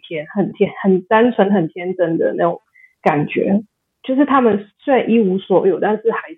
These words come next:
是很认真的过他们每一天。相对我们可能在同一个地方，我们在，住在 hostel，如果我们没有去到这个地方，我们完全不会知道他们发生那么多的事情。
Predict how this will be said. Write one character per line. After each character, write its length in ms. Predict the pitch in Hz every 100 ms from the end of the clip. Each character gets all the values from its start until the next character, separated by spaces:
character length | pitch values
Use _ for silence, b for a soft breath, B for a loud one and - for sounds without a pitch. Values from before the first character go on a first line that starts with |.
| -
是 280 | 208 175 - _ _ _ _
很 300 | - 175 165 - _ _ _ _ -
认 240 | 240 214
真 140 | 214 208
的 80 |
过 180 | 202 196
他 160 | 196 196
们 100 | 165
每 140 | 156
一 160 | 156 160 -
天。 280 | 165 156 185 - _ _ _ _ _ _ _ _ _
相 220 | - 277 262
对 160 | 302
我 80 | 208
们 260 | 180 185 196
可 120 | 202
能 160 | 180
在 100 | 208
同 240 | 254 202 196
一 60 |
个 100 | 214
地 180 | 208 202
方， 280 | 190 185 175
我 60 | 170
们 200 | 160 160
在， 340 | 208 185 170
住 180 | 175 208
在 140 | 202 190
hostel， 500 | 190 185 202 165 -
如 100 | 208
果 120 | 208
我 80 | 170
们 160 | 165
没 100 | 185
有 140 | 185 156
去 180 | -
到 160 | 202 196
这 100 | 180
个 100 | 156
地 180 | - 311
方， 140 | - 160
我 60 |
们 180 | 170 170
完 160 | 190 180
全 200 | 190 185
不 160 | 175
会 120 | 196 196
知 180 | - 185
道 160 | 185
他 80 | 185
们 160 | 190 170
发 160 | 180
生 160 | 175 175
那 80 | 202
么 140 | 175
多 140 | - 123
的 80 | - _
事 60 |
情。 40 | 302